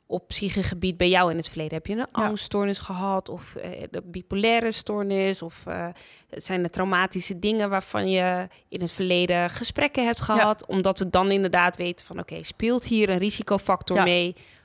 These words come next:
Speaker 1: op, op dat?" En niet om, eh, weet je, te zitten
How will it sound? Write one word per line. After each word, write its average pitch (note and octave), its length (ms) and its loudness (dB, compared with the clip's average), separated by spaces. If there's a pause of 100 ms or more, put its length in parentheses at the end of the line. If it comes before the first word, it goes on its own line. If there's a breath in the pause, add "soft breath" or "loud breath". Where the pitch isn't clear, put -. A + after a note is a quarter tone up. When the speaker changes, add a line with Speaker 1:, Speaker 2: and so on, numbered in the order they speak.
(120 soft breath)
Speaker 1:
op, F#3+ 320 -4
op F3 260 -6
dat?" E3 300 -2
En F3+ 240 0
niet G3 200 2
om, F#3 280 0 (420 soft breath)
eh, - 120 -20 (140)
weet F3 300 -6
je, F#3+ 120 -6 (220)
te F#3+ 120 -6
zitten F3+ 260 -6